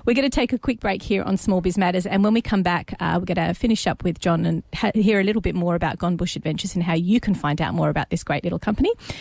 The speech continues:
You're listening to Triple H one hundred point one F M. My name is Alexi Boyd. We'll be back. And welcome back to Triple H. You're listening to Small Biz Matters, the half-hour program where you work on your business rather than in it.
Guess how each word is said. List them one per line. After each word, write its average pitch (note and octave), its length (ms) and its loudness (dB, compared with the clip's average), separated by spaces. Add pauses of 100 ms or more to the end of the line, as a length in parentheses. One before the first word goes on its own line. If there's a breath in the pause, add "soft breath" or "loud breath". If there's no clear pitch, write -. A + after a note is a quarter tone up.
(120 loud breath)
You're A3+ 100 2
listening A3+ 260 2
to G3 80 -2
Triple - 260 -2
H - 180 -4
one F3+ 100 0
hundred F#3 220 2
point - 160 -2
one G#3+ 220 0
F F#3+ 140 0
M. B3+ 260 4
My D#3+ 200 0
name E3 180 0
is - 100 -2
Alexi F#3 340 -2
Boyd. A3+ 280 0
We'll A#3+ 100 0
be A#3+ 100 2
back. - 400 -6 (240)
And F#3+ 160 0
welcome G3 280 2
back G3+ 240 -2
to - 140 -6
Triple - 280 -2
H. - 160 -2
You're A#3 80 2
listening D4 340 4
to D4 80 0
Small D4+ 300 0
Biz C#4 220 0
Matters, C4 340 0
the A#3+ 140 -2
half-hour A#3+ 420 -2
program G#3+ 480 0
where G#3+ 100 2
you G#3 140 0
work G3+ 260 0
on A4 140 0
your D#4+ 100 2
business G3 400 -2
rather F#3 140 2
than F3 140 0
in G#3 100 0
it. G#3+ 140 0